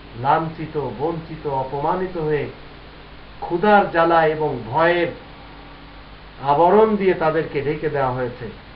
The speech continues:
তারা যেখানে ইচ্ছা সেখানে যেতে পারছে না, গুটি কতক দুর্নীতিবাজ মুসলমান ছাড়া। তো ইসলাম মানুষকে স্বাধীনতা দিয়েছে।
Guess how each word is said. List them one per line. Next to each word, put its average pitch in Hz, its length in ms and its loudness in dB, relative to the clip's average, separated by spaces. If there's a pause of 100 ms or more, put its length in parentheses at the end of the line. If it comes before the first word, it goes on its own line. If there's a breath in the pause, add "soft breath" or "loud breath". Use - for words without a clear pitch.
(440)
তারা 139 280 -2 (140)
যেখানে 208 400 0
ইচ্ছা 180 260 -4
সেখানে 143 400 -8
যেতে 127 260 -10
পারছে 120 300 -12
না, 104 120 -16 (600)
গুটি 170 320 -8
কতক 190 360 0 (220)
দুর্নীতিবাজ 180 640 0 (460)
মুসলমান 147 600 -2 (140)
ছাড়া। 117 260 -6 (2000)
তো 131 100 -10
ইসলাম 180 400 -2
মানুষকে 151 520 -4 (560)
স্বাধীনতা 147 520 -4
দিয়েছে। 156 420 -8